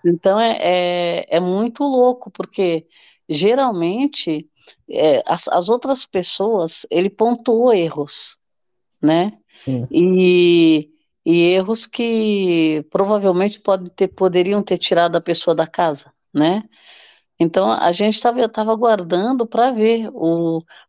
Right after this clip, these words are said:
Speaker 1: por exemplo, a Sara, é, f-, foi bem emblemático, eu acho, a saída dela, por quê? Porque você, veja, ele poderia perguntar assim: "O que você deixou de fazer?" Pelo histórico de provas que ela ganhou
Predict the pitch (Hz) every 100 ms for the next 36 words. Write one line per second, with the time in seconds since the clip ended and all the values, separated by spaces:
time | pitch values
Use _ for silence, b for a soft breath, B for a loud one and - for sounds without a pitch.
0 | - 220 254 233 185 - 156 _ b b
1 | _ _ _ - 196 - 269 277 185 -
2 | - 185 185 - - - 254 233 349 403
3 | 285 294 247 226 226 - 202 190 196 -
4 | 180 180 165 190 240 214 233 247 - 160
5 | - b b b b - 202 - 226 233
6 | 226 247 226 226 196 160 156 - _ _
7 | _ _ _ - 202 226 247 226 233 233
8 | 226 220 214 208 - 220 - 311 311 -
9 | 269 226 220 220 196 - 202 175 175 160
10 | - _ _ _ _ _ _ _ _ -
11 | 220 254 254 - 214 185 185 - 175 160
12 | 160 175 175 160 - - 180 180 180 208
13 | 190 160